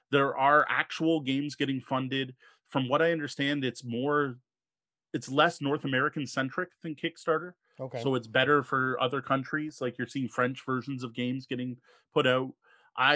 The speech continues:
Speaker 1: like I said, to me, I haven't used it. I have no opinion on,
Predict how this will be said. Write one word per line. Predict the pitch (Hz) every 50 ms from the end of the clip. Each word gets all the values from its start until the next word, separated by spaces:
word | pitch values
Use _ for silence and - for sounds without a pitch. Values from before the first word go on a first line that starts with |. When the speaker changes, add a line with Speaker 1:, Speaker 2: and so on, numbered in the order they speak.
| 147 143
Speaker 1:
like | 160 160
I | 156
said, | - - 139 120 113 -
to | 151
me, | 151 151 185 202 208
I | 202 147 160 170
haven't | 175 175 180 196 175 175
used | 151 156 151 135 135
it. | 151 151 - - _
I | 139 123 127
have | 123 127 131 120 123
no | 127 135 151 156
opinion | 143 127 - 143 139 139 139 135
on, | 131 123 123 120 113 110 104